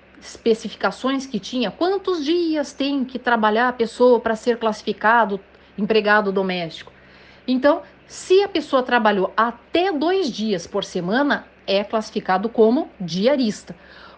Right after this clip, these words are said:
Com a Lei Complementar cento e cinquenta de dois mil e quinze, fica encerrada a discussão estabelecendo que trabalhou três dias ou mais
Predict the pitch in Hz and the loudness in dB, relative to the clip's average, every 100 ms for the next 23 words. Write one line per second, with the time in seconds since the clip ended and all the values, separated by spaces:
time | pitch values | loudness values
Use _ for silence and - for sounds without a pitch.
0 | - - 359 440 320 220 220 202 202 196 | -4 6 6 6 4 2 2 -2 0 0
1 | 175 180 185 - - 220 202 - 185 185 | 0 4 2 2 0 0 0 -6 -2 0
2 | 175 175 170 185 170 175 233 - 233 240 | -2 -4 0 0 0 -2 -4 0 2 2
3 | 254 359 - - - - - - - 285 | 0 -4 -8 -20 -20 -20 -20 -20 -4 2
4 | 294 294 247 - 349 262 254 247 214 - | 2 2 -2 -2 -2 2 2 2 -2 -4
5 | 339 330 - 254 311 349 - 330 339 349 | -6 -2 2 2 2 -4 0 2 2 -2
6 | 339 240 226 202 220 226 220 208 196 180 | -2 -2 -2 -2 0 2 4 4 2 0
7 | - 196 247 320 247 302 349 320 233 294 | 0 2 2 0 0 0 2 0 2 2
8 | 320 233 202 196 - | 2 0 0 -4 -12